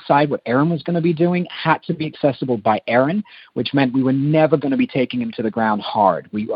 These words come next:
we, I couldn't hit him hard. I was gonna have to protect him all the way through, make him look good, but also make future Cole look good. So there was a number of challenges, um, up to and including the groin hit as well. Like, we had this whole elaborate thing. Brian had brought in a rig that was gonna save me, and we,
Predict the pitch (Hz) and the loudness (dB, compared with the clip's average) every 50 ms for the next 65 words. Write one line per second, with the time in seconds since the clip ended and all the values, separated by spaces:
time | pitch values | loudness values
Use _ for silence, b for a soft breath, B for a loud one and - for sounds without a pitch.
0 | 98 - 117 117 - - 123 113 - - - 156 151 131 117 139 127 127 123 113 | -6 -6 -8 -6 -4 -4 -4 -4 -2 0 0 0 0 0 0 0 2 2 0 0
1 | - 123 120 123 120 113 110 110 113 110 - 107 113 120 123 - - - 117 110 | 2 2 4 4 4 2 0 -2 -4 -8 -8 -10 -10 -8 -10 -10 -8 -8 -8 -4
2 | - 120 107 107 - 110 107 107 107 110 104 101 98 - - - 170 165 151 131 | 0 0 0 0 -2 -4 -2 -2 -2 0 0 -2 -2 -2 -2 0 2 4 4 2
3 | - B B B B B B - 123 135 135 127 - - 190 208 202 175 143 117 | 0 B B B B B B 0 2 2 2 2 2 2 4 4 4 4 2 2
4 | - 131 123 110 113 127 - - 135 135 135 135 - 143 131 120 107 - - 123 | 0 0 0 0 0 -4 -2 0 0 0 0 0 -2 -2 -2 -2 -2 -2 -4 -4
5 | - - 123 - - 139 131 123 113 98 90 - - - - - - 107 107 113 | -2 -4 -4 -4 0 2 2 2 2 0 -2 -4 -6 -8 -8 -8 -8 -6 -4 -2
6 | 117 113 117 117 120 135 135 135 127 113 - - 123 117 113 233 226 208 175 87 | -2 -2 -2 -2 0 0 2 2 2 0 0 0 0 2 2 2 0 -2 -4 -8
7 | 85 156 - _ B B B B B B B B 104 107 107 101 - 143 143 135 | -10 -12 -14 _ B B B B B B B B -4 -2 -2 -2 0 0 -2 -2
8 | - _ - - 139 127 120 - 127 127 127 127 123 120 - - 135 135 123 110 | -2 _ -6 -4 -2 -2 -2 -2 -2 -2 -2 -2 -4 -6 -6 -4 -2 -2 -2 -4
9 | 101 101 92 104 110 113 120 117 107 101 104 107 - - - 104 95 90 98 104 | -6 -6 -4 -2 0 0 0 0 -2 -4 -2 -2 -4 -4 -6 -14 -14 -6 0 0
10 | 107 101 92 85 - 87 - _ - 107 104 110 101 - 113 - - - 120 107 | 2 2 0 -2 -6 -10 -12 _ -8 -4 -2 -2 -2 -2 -4 -8 -6 -4 -2 -2
11 | 107 107 104 104 92 - _ _ _ - 113 107 110 113 117 110 110 117 104 - | 0 -2 -4 -6 -10 -14 _ _ _ -10 -6 -4 0 0 0 0 -2 -6 -10 -10
12 | _ _ - 127 120 113 107 101 107 110 113 113 113 113 107 101 95 104 117 - | _ _ -4 -4 -4 -4 -2 0 2 4 4 4 2 0 -4 -8 -12 -16 -12 -4
13 | - 110 110 113 113 113 104 95 95 107 123 120 113 98 95 92 95 90 - 104 | 0 2 2 2 2 -2 -6 -8 -4 -2 0 0 -2 -2 -6 -8 -10 -8 -8 -10
14 | 98 - - 101 98 92 - - - 110 110 113 - 107 101 95 160 165 80 160 | -12 -10 -8 -8 -8 -8 -6 -4 -2 -2 0 0 -2 -4 -2 0 2 2 2 2
15 | 160 | 0